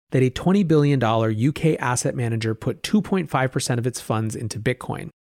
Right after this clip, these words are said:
Except it wasn't clear if that was two point five percent of a specific fund or two point five percent of all A U M, and this was for Ruffer.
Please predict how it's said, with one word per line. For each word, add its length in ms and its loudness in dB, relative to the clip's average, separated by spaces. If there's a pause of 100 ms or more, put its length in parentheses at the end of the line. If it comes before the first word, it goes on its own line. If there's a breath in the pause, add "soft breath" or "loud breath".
Except 300 0
it 120 0
wasn't 420 2
clear 460 4
if 100 -2
that 240 -2
was 200 0
two 200 2
point 240 -2
five 260 -2
percent 420 0
of 100 -2
a 40 -2
specific 540 -2
fund 380 0 (260)
or 80 2
two 160 2
point 240 0
five 240 0
percent 320 0
of 100 -4 (100)
all 340 2
A 100 -2
U 320 0
M, 200 2
and 80 -2
this 120 -4
was 120 -4
for 140 -2
Ruffer. 540 -2